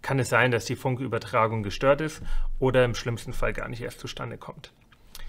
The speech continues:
Generell brauchen die Funkstrecken Sichtkontakt bei der Übertragung, damit eine bestmögliche Verbindung zustande kommen kann.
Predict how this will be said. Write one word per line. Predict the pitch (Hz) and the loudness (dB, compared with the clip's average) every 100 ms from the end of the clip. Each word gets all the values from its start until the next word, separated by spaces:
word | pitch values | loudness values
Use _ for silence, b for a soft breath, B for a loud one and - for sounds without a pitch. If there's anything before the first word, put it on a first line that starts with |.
| B B - | B B -4
Generell | 131 117 127 175 | -2 6 8 8
brauchen | 143 135 131 | 6 6 6
die | 113 | 2
Funkstrecken | - 117 - 107 104 | -2 -4 -6 -8 -2
Sichtkontakt | 170 180 175 151 165 165 - | -2 0 0 0 0 0 2
bei | 143 | 2
der | 143 | 2
Übertragung, | 143 139 - 135 135 135 139 127 | -2 -4 0 4 4 4 0 -2
damit | 110 113 110 | -2 -2 -2
eine | 107 | -4
bestmögliche | 95 113 110 - 110 104 107 110 | -4 -4 -4 -4 -6 -4 -6 -6
Verbindung | - 110 107 107 107 | -6 -6 -6 -6 -8
zustande | - 120 127 110 | -8 -6 -4 -4
kommen | - - 135 | -10 -14 -14
kann. | - 135 | -10 -10